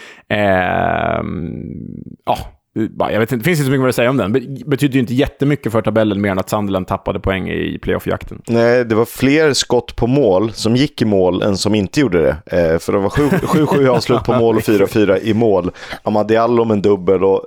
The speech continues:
Speaker 2: Jack Clark med ett mål, eh, såklart. Ehm, och det får avsluta långfredagsomgången. Annandag påsk innebar också en fullsmetad omgång och, eh,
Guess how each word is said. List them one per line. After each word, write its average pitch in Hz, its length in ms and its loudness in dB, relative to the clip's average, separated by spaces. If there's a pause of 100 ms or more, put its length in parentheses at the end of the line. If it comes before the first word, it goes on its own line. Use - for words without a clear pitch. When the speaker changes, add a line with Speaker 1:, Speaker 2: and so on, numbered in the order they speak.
(120)
Speaker 2:
Jack 113 200 0
Clark 127 320 2
med 117 120 0
ett - 140 -6
mål, 92 360 2
eh, 90 180 -4
såklart. - 640 -4
Ehm, 80 800 -6 (680)
och 127 140 -2
det 110 100 4
får 160 140 -2
avsluta 113 760 0
långfredagsomgången. 110 2000 0 (1400)
Annandag 131 520 0
påsk - 520 -2
innebar 127 380 2
också 135 520 0
en 117 400 0
fullsmetad 107 1200 0 (100)
omgång 107 760 0
och, 110 680 2
eh, 98 360 2